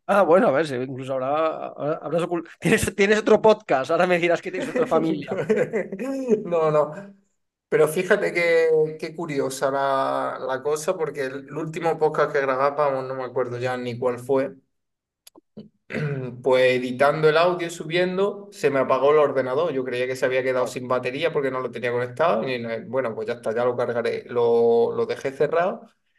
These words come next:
Speaker 2: y al día siguiente tenía que trabajar. Abro y no me encendía. Y digo, "Uf".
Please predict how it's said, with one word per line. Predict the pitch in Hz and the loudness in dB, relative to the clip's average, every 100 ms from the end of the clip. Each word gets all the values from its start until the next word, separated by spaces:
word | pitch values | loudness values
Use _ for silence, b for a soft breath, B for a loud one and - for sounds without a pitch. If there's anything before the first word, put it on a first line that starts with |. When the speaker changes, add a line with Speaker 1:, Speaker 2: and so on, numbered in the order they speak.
| _ _ | _ _
Speaker 2:
y | 135 | 0
al | 165 165 | 2 4
día | 170 | 2
siguiente | 165 170 175 165 156 | 2 0 0 0 2
tenía | 147 143 | 2 2
que | 135 | 0
trabajar. | 131 135 131 131 156 123 - | -2 0 0 0 -4 -4 -2
Abro | 139 143 156 180 - | 0 2 0 -2 -4
y | 147 | -6
no | 143 | -4
me | 143 | -2
encendía. | 135 131 139 123 147 151 107 - _ | -4 -2 -4 -4 -6 -6 -8 -12 _
Y | _ 104 | _ -14
digo, | 98 107 143 | -10 -6 -6
"Uf". | 143 | -8